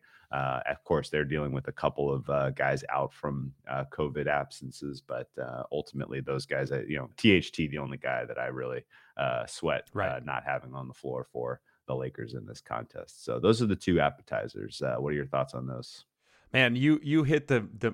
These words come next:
Speaker 2: one of the main things with the Hawks, 'cause their offense has been very, very good. Their defense is absolutely head-scratching. I mean, there's letting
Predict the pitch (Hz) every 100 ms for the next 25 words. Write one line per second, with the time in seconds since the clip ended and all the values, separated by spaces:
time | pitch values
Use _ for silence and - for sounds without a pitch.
0 | - 110 110 135 110 107 113 113 110 98
1 | 98 95 95 85 - 104 110 107 110 113
2 | 95 92 101 101 104 101 98 110 120 117
3 | 107 107 101 92 113 - 104 98 95 -
4 | 92 101 104 92 95 90 - 90 85 -
5 | 92 98 98 98 98 98 101 98 92